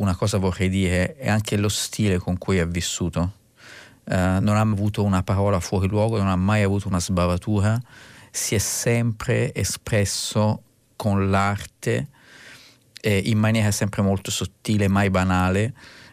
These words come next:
Eh, veramente siamo, personalmente sono colpito come lei.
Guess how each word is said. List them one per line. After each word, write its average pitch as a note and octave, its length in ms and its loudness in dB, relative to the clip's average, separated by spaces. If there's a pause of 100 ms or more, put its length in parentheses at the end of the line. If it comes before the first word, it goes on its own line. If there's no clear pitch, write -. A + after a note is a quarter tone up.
(120)
Eh, - 300 -2
veramente G2+ 840 0 (180)
siamo, - 340 -4 (340)
personalmente A2 520 0
sono F2 640 -2
colpito F2+ 420 -4
come F2 220 0
lei. E2+ 260 0